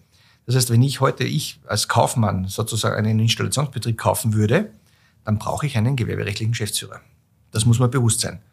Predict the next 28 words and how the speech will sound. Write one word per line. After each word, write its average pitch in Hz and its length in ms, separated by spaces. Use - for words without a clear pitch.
Das 107 160
lässt 107 200
sich - 180
machen 190 360
und 113 100
ist 123 140
wahrscheinlich 107 400
in 101 80
einem 104 160
Betrieb, 113 380
der 101 380
dreißig, 104 360
vierzig 113 340
Leute 107 240
groß 104 280
ist, 107 120
auch 107 220
durchaus 110 320
denkbar, 143 380
weil 170 60
der 107 120
hat 110 240
wahrscheinlich 104 480
mehrere 113 400
Abteilungsleiter, 117 680
die 113 120
sowas 101 320
könnten 135 440